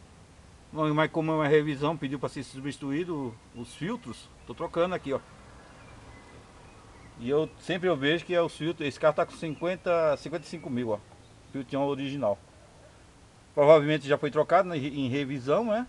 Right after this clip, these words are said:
E provavelmente também não foi trocado, né? Como eu falei, às vezes as pessoas não sabem onde que é. Também não pergun-, não pergunta informação nenhuma e deixa sem trocar, tá?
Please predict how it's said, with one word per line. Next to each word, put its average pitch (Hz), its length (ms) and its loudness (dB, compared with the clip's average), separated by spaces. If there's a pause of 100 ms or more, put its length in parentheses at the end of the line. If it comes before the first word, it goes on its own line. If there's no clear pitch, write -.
E 151 140 -10
provavelmente 175 460 2
também 202 240 0
não 240 260 2 (180)
foi 220 140 2
trocado, 143 420 6
né? 139 160 -4 (600)
Como 139 100 -4
eu 143 60 0
falei, 147 340 6
às 117 120 4
vezes 135 160 0
as - 80 -14
pessoas 156 320 0
não 147 100 -4
sabem 131 280 2
onde 135 100 -8
que 151 160 -4
é. 185 160 0 (1200)
Também 143 240 2
não 214 160 0
pergun-, 175 480 0
não 165 140 -6
pergunta 165 440 0
informação 139 560 -2
nenhuma 160 500 -4
e 180 100 -10
deixa 165 300 -4
sem 180 180 -10
trocar, 160 400 -4 (680)
tá? 123 240 -2